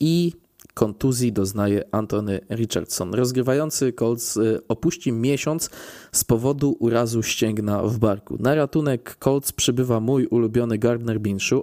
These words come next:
ale tak się zaczynam, Kuba, zastanawiać, czy Anthony Richardson nie jest, y, zawodnikiem, za którym mogą się ciągnąć problemy zdrowotne w N F L, bo on jak na razie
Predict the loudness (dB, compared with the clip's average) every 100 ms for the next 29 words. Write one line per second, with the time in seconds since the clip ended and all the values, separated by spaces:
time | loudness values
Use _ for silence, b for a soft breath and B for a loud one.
0 | 2 2 2 2 0 -2 B B B B
1 | B _ -2 2 2 2 0 0 0 0
2 | 2 2 0 -2 -2 0 0 -2 -18 _
3 | -16 -2 2 4 4 2 -2 -12 _ _
4 | _ _ _ _ _ _ 0 0 2 0
5 | 0 -2 0 -2 0 0 0 -2 -4 0
6 | 2 4 2 2 -4 -2 2 2 2 0
7 | 2 0 0 0 -2 0 0 2 0 -4
8 | -2 0 -2 0 0 2 2 0 0 0
9 | 0 -2 -2 -2 -2 -2 0 0 0 0
10 | 0 2 2 0 -2 0 -2 -2 0 -2
11 | -2 -2 -2 -2 0 0 2 0